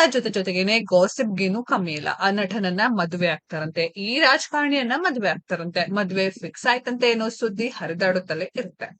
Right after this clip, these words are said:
ಮೊನ್ನೆ ಮೊನ್ನೆ ಅಷ್ಟೇ ರಮ್ಯಾ ಮತ್ತು ವಿನಯ್ ರಾಜ್ಕುಮಾರ್ ಡೇಟಿಂಗ್ ಬಗ್ಗೆ ಸಖತ್ ಸುದ್ದಿ ಆಗಿತ್ತು. ರಮ್ಯಾ ಹಾಗೂ ವಿನಯ್ ರಾಜ್ಕುಮಾರ್ ಅವರನ್ನ ಒಟ್ಟಿಗೆ ನೋಡಿದ ಅನೇಕರು ಇಬ್ಬರ ಮಧ್ಯೆ ಪ್ರೀತಿ ಚಿಗುರಿದೆ ಎಂಬ ಮಾತನಾಡುತ್ತಿದ್ದಾರೆ.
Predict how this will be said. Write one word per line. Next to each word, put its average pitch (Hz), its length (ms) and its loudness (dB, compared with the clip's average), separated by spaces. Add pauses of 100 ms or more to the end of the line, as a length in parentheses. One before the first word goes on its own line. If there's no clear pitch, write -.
(140)
ಮೊನ್ನೆ 381 240 8
ಮೊನ್ನೆ 415 240 4
ಅಷ್ಟೇ 254 340 4
ರಮ್ಯಾ 214 340 2
ಮತ್ತು 202 240 -2
ವಿನಯ್ 190 360 0
ರಾಜ್ಕುಮಾರ್ 185 560 0
ಡೇಟಿಂಗ್ 202 440 0
ಬಗ್ಗೆ 180 220 -2
ಸಖತ್ 220 460 -2
ಸುದ್ದಿ 185 340 -4
ಆಗಿತ್ತು. 160 400 -2
ರಮ್ಯಾ 180 340 0
ಹಾಗೂ 190 340 -2
ವಿನಯ್ 277 280 2
ರಾಜ್ಕುಮಾರ್ 247 500 2
ಅವರನ್ನ 208 280 0 (100)
ಒಟ್ಟಿಗೆ 196 420 0
ನೋಡಿದ 175 200 -2
ಅನೇಕರು 185 640 -2 (360)
ಇಬ್ಬರ 311 200 6 (120)
ಮಧ್ಯೆ 311 340 2
ಪ್ರೀತಿ 240 400 -2
ಚಿಗುರಿದೆ 185 400 2
ಎಂಬ 196 260 2
ಮಾತನಾಡುತ್ತಿದ್ದಾರೆ. 165 1300 -4